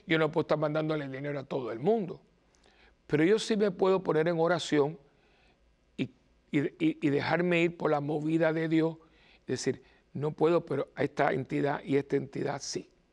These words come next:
No a todo el mundo, pero a algunos sí. Porque u-, a-, yo por aquí y tú por allá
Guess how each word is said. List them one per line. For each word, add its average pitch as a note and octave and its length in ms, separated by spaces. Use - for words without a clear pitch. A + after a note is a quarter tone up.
No C3 220
a D#3 60
todo F3 200
el F3+ 60
mundo, F#3 320
pero D#3+ 160
a C#3+ 40
algunos C#3 360
sí. - 180
Porque - 180
u-, E3 200
a-, D3 120
yo D3+ 160
por D#3 200
aquí F3+ 340
y D#3 60
tú D3 160
por D#3+ 160
allá F#3+ 160